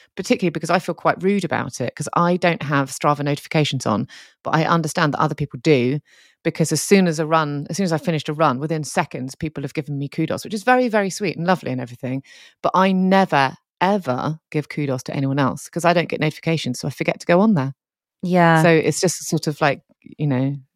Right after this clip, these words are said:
Speaker 1: a
Speaker 2: Yeah,
Speaker 1: sleeping,
Speaker 2: I just
Speaker 1: sleeping
Speaker 2: feel
Speaker 1: social media.
Speaker 2: bad that I don't, yeah, it, my, mine is just a place to record the distances of my runs. Um,
Speaker 1: Mm.
Speaker 2: if I haven't, 'cause I haven't got a sports watch at the moment, which is why I hadn't used it for ages, 'cause I was using a Garmin and now I don't have it. So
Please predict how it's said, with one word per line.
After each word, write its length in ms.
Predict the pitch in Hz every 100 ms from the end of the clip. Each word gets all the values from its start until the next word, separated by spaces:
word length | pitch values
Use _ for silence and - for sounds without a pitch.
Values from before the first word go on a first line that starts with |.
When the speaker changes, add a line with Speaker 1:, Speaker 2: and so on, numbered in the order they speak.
| -
Speaker 1:
a 40 |
Speaker 2:
Yeah, 380 | 196 240 233 226
Speaker 1:
sleeping, 40 | -
Speaker 2:
I 180 | 262 247
just 220 | 185 156
Speaker 1:
sleeping 20 |
Speaker 2:
feel 180 | 143 185
Speaker 1:
social 60 | 160
media. 380 | 156 185 160
Speaker 2:
bad 160 | 156 - 156
that 300 | 160 143 -
I 120 | 165
don't, 320 | 165 165 95 -
yeah, 420 | 180 190 160 143 -
it, 100 | 175
my, 200 | 160 175
mine 320 | - 190 185 185
is 160 | 160
just 280 | 170 165 -
a 40 |
place 420 | 156 175 156 - -
to 300 | 165 156 151 - - -
record 400 | 175 - 190 170
the 60 | 170
distances 800 | 180 160 - 156 - - 135 135
of 80 | 139
my 200 | 135 135
runs. 720 | 139 90 92 147 151 - - _ _ _ -
Um, 380 | 156 147 143 143
Speaker 1:
Mm. 40 | 147
Speaker 2:
if 140 | 151
I 80 | 151
haven't, 300 | 143 143 135
'cause 120 | 139 147
I 60 |
haven't 200 | 147 139
got 100 | 101
a 40 | -
sports 380 | - 151 -
watch 220 | - - -
at 80 |
the 80 | 131
moment, 320 | 135 113 120
which 180 | 101 -
is 80 | 139
why 140 | 147
I 20 | 131
hadn't 320 | 160 147 -
used 240 | 123 117
it 80 | 123
for 140 | -
ages, 320 | 127 127 120 -
'cause 120 | -
I 80 | 127
was 200 | 127 120
using 320 | 135 131 131
a 60 | 127
Garmin 340 | 135 131 127
and 80 | 127
now 140 | 131
I 60 | 131
don't 220 | 131 127
have 200 | 135 127
it. 180 | 120 -
So 280 | - 123